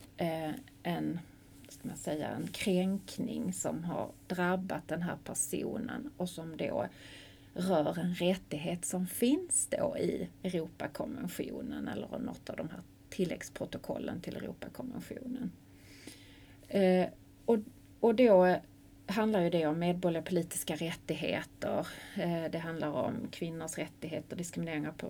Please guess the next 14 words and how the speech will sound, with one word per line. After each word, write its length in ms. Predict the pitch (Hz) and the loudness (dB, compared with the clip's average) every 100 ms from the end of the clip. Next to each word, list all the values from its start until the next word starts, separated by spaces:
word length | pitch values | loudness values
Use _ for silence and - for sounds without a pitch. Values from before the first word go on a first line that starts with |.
| - | -6
personer 340 | - 170 165 - | -6 -4 -4 -4
på 100 | 170 | -4
grund 160 | 165 | -2
av 100 | 156 | -2
etnisk 360 | 156 - 151 - | -4 -4 -10 -8
tillhörighet 880 | 156 156 156 - 175 - - - - - | -6 -4 -4 -6 -6 -6 -6 -6 -8 -10
eller 220 | - - | -8 -6
rättighet 400 | 175 - - - | -8 -4 -6 -6
för 100 | - | -8
personer 420 | 180 - - - | -8 -6 -4 -4
med 140 | - | -6
funktionsnedsättning, 1300 | - 180 - - 180 - - - - - - - 185 - - - - - - - | -6 -10 -8 -8 -8 -8 -6 -6 -6 -10 -10 -6 -6 -8 -18 -20 -20 -14 -14 -10
till 180 | - 160 | 0 0
exempel. 560 | 147 - - - - | 2 -2 -4 -6 -6